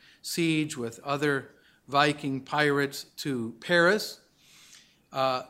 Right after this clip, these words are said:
this is a part of a huge outpouring from Scandinavia. There was a gigantic growth in population. One of the horrors of global warming at the time was crop yields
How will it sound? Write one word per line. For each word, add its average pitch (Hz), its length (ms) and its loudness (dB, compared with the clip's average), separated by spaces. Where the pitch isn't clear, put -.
this 180 240 2
is 170 140 -4
a 160 60 -2
part 160 460 2
of 135 200 -6
a 120 160 -6
huge 240 680 0
outpouring 143 960 0
from 151 540 -4
Scandinavia. 151 880 -2
There 117 160 -8
was 117 220 -10
a 123 60 -10
gigantic 139 880 -4
growth 170 420 4
in 147 120 -6
population. 156 920 -2
One 131 140 -8
of 127 60 -6
the 127 100 -4
horrors 143 580 4
of 123 140 -8
global 139 340 0
warming 151 420 2
at 120 100 -4
the 127 60 -4
time 131 440 -4
was 110 200 -8
crop 147 400 -2
yields 131 540 -2